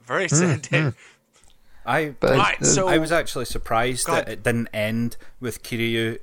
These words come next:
Speaker 3: escaping the hospital, and it turns out that was a clone Kiryu, and the real one was actually in Cuba.
Speaker 2: <laughs>
Speaker 3: I, it took me by surprise that that just wasn't what happened.
Speaker 1: I, I was expecting less soap opera, more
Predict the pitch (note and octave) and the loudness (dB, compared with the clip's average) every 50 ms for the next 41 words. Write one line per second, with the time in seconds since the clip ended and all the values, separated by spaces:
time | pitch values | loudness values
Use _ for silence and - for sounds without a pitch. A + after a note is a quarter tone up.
0 | - - G#2+ - - - A#2 G#2+ - - G#2+ A2 G#2+ G2 A2 A2 G#2+ - - - | -6 -4 -4 -4 -2 -2 -4 -6 -4 -4 -4 -4 -2 0 0 0 0 -2 -2 -4
1 | - - D3 C#3 B2 A#2 A2 - - - - A2 A2 A2 A2 A#2 A2 - - A2 | -4 -4 -2 -2 -2 -2 -4 -4 -6 -2 -2 -2 0 0 -2 -2 -2 -2 -2 -4
2 | G2+ G2+ A2 G2+ G#2 - - - - C3 A#2 A2 A2+ A#2 C3 C3 B2+ B2+ - - | -4 -4 -6 -6 -6 -8 -8 -6 -2 0 2 4 4 4 2 2 0 -2 -6 -10
3 | - - - - - - C3 B2 C3 B2+ C3 C3+ C3 A#2+ G#2+ A2 A2+ A2 G#2+ G#2 | -12 -12 -12 -10 -6 -4 -4 -2 0 0 0 0 0 0 -2 -2 0 -2 -2 -2
4 | G2+ G#2+ A2+ A#2+ B2 A#2+ A#2 C3 C3 B2+ B2+ A#2+ A#2 - - A2 A2 - - G#3+ | -2 0 0 2 2 2 2 2 2 4 2 2 2 2 2 2 2 2 2 4
5 | - - A3+ G3 - - A3 - G3+ - - - G#3 - D#3+ D3+ F3+ - - G#3 | 6 6 6 6 4 2 2 2 4 4 4 4 6 6 4 4 4 2 2 2
6 | - F3+ - - - - C#3 D3 D3 D3+ D3 D3 C3+ - - - - - - E3 | 2 0 0 -2 -2 2 2 4 4 2 0 -4 -10 -10 -4 2 4 6 6 6
7 | E3 D#3 D3+ C#3+ B2 - B2+ B2+ A#2+ - B2+ - - B2 A#2+ C3+ B2+ G2 C#3+ - | 4 4 2 2 4 6 4 4 4 2 0 0 2 2 4 4 4 2 2 2
8 | A#2 B2 B2 A2 - A#2 - - G#2+ A2 A2 G#2+ A#2 G#2+ G2+ G#2 G2 G2 - B2 | 2 0 0 0 0 -2 0 4 4 6 6 4 2 0 -2 -4 -4 -2 2 2
9 | A2 G#2+ - - D3 C3 C3+ C3 A#2+ - - - - - - - - - - - | 2 2 2 2 2 2 2 2 0 -4 -6 -10 -12 -12 -14 -16 -16 -10 -6 -4
10 | - - - - - - - - - - - - - - - _ _ _ - - | -2 -2 -2 -4 -6 -6 -8 -10 -10 -10 -8 -8 -10 -10 -14 _ _ _ -4 -2
11 | - G3 A3 G#3 - G3+ A3+ B3 B3+ A3 A#3 A3+ A3 G3+ G3 F3+ - - - - | 0 0 0 2 2 2 2 2 2 2 0 0 0 0 -2 -2 -2 -4 -4 -2
12 | G3 G3 G3 - - G#3+ G3 F#3 F3+ F3 E3+ E3 D#3+ D#3+ D#3 D#3 D#3 D#3+ E3 F#3 | -2 -4 -4 -6 -6 -6 -4 -4 -4 -2 -2 -2 -2 -4 -6 -6 -4 -2 0 0
13 | A3 G#3+ - - - - - - - - - F3+ F3+ F#3 - F#3 F#3 F#3 F#3 - | 0 0 0 0 0 0 0 0 0 0 0 -2 -2 -2 0 0 0 0 0 0
14 | G3 F#3 E3+ D#3+ D#3 D#3 D#3 D#3 D#3 D#3+ D#3+ E3 E3 D#3+ D#3+ D#3 D3 D3 D3 | -2 -2 0 -2 -2 -4 -4 -4 -2 -2 0 0 2 2 2 2 2 0 -2